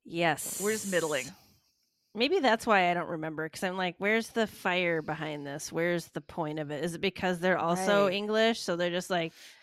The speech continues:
Speaker 1: "Royalist versus whatever the other <laughs> the other side would be"?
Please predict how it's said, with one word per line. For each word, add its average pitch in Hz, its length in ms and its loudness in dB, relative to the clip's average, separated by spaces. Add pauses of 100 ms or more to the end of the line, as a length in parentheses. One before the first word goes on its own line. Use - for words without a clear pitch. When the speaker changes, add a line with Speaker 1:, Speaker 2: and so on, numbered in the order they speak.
(880)
Speaker 1:
"Royalist 269 680 10
versus 262 600 2 (920)
whatever 262 640 4 (160)
the 294 100 4
other 294 180 8
<laughs> - 800 -4
the 349 100 8
other 285 200 2
side 233 340 -4
would 214 180 -10
be"? 185 480 -6